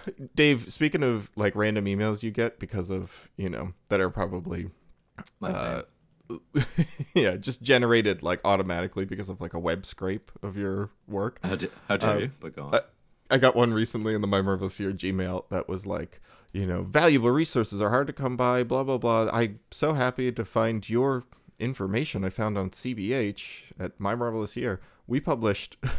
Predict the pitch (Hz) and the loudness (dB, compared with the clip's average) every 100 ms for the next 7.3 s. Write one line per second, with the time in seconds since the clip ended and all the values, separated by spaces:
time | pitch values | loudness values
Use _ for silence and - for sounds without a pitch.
0 | - - - - - 165 147 135 - 131 | 0 -6 -6 -8 -2 0 0 0 0 0
1 | - 123 - 120 107 101 - _ - 185 | -2 -16 -4 -2 0 -2 -6 _ -4 -2
2 | 156 170 156 160 180 - - 101 143 - | -2 -6 -8 -8 -6 -8 -8 -8 -10 -8
3 | 101 117 - - - - _ 117 107 123 | -8 -8 -8 -12 -14 -20 _ -2 0 4
4 | 160 - 107 120 131 123 120 147 127 98 | 2 2 0 2 2 0 0 0 -2 -4
5 | 92 80 104 - 101 117 107 - 165 180 | -4 -4 -8 -8 -8 -6 -6 -2 -2 0
6 | 101 90 71 - - 123 170 170 - 85 | -4 -8 -12 -14 -6 -4 0 0 0 -2
7 | 80 - 92 | -2 -4 -8